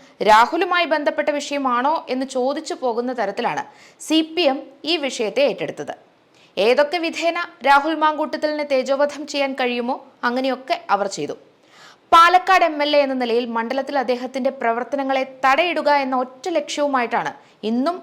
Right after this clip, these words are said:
അവർ മുന്നോട്ട് പോയിക്കൊണ്ടിരിക്കുന്നത്. രാഹുലിനെതിരെ ഒരു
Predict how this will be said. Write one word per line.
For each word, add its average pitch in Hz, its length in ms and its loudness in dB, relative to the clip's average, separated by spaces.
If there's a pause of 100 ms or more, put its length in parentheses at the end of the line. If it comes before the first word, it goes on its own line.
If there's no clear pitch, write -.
(120)
അവർ 269 160 0
മുന്നോട്ട് 262 400 -4
പോയിക്കൊണ്ടിരിക്കുന്നത്. 160 760 -6 (760)
രാഹുലിനെതിരെ 349 800 4
ഒരു 302 180 0